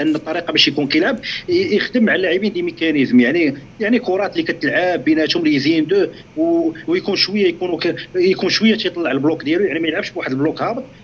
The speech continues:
باش ما يكرفش، آه، اللاعبين، لان، لان الكعبي راه شنا حتى مع المنتخب في الشان راه كنلعب،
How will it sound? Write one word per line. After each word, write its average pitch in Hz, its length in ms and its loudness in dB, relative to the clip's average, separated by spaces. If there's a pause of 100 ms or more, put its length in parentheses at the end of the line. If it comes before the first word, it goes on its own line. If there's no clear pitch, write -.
(120)
باش 170 140 -2
ما 185 80 2
يكرفش، 185 600 0 (240)
آه، 147 420 0
اللاعبين، 147 520 0
لان، 180 400 -2 (120)
لان 160 580 -2 (220)
الكعبي 139 380 0
راه 170 80 -2
شنا 202 280 -4
حتى - 220 -6
مع 214 80 -2
المنتخب 196 400 -2
في 151 60 -10 (260)
الشان 311 440 0
راه 330 100 -2
كنلعب، 277 520 0